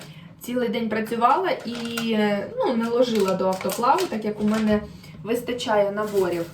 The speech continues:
А сьогодні треба зранку все це зробити.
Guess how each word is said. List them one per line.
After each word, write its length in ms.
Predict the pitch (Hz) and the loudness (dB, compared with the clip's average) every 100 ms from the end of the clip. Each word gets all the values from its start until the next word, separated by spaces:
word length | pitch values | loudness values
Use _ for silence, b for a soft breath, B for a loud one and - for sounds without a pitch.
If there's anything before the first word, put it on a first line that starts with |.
| - - - - - - - - - B B B B B - | -16 -18 -18 -20 -20 -18 -18 -18 -20 B B B B B -2
А 140 | 214 | -2
сьогодні 600 | 214 214 214 247 320 294 | -2 -4 -2 2 2 0
треба 380 | 269 226 220 220 | -4 -4 -2 0
зранку 640 | 214 - 208 214 247 262 311 | -2 -2 4 4 4 -2 -8
все 220 | - 226 | -4 -6
це 200 | 226 226 | -4 -4
зробити. 680 | 214 220 190 180 175 170 | 0 0 0 -2 -2 -4